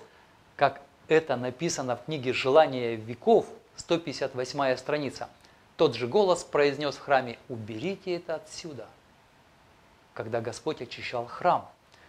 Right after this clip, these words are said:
И интересно, тот же Всевышний, которого мы избирали, которого избирал народ в Ветхом Завете, это девяностый псалом. Его называют иногда как "живые помощи".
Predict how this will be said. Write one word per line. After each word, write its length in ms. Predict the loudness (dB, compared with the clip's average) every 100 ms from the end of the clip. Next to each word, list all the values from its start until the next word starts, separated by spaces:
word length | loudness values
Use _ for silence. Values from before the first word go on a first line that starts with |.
| -20 -20 -20 -10 0
И 340 | 2 2 0 -10
интересно, 680 | -8 -6 -2 4 4 2 -8 -12 -20 _ _ _ _ _ _ _ _ 0
тот 160 | 0
же 140 | 0 -6
Всевышний, 760 | -2 2 4 4 2 -2 -8 -16 _ _ _ _ _ _ _ _ _ _ -6
которого 420 | 0 4 6 6
мы 300 | 4 -2 -4
избирали, 720 | -6 -6 -2 4 8 8 4 -4 -14
которого 380 | -2 4 6 6
избирал 400 | 2 6 10 10
народ 380 | 8 4 4 2
в 60 | -2
Ветхом 360 | 2 2 2 2
Завете, 440 | 6 6 4 -2 -16 -20 -6
это 240 | -4 -2
девяностый 580 | -2 -2 -2 -2 -4 -6
псалом. 380 | -2 0 2 0
Его 160 | -4 -4
называют 480 | -6 -2 0 0 -2
иногда 280 | -12 -4 -4
как 180 | -6 -18 -20 _ _
"живые 340 | -10 -4 0 -2
помощи". 500 | -2 -8 -10 -16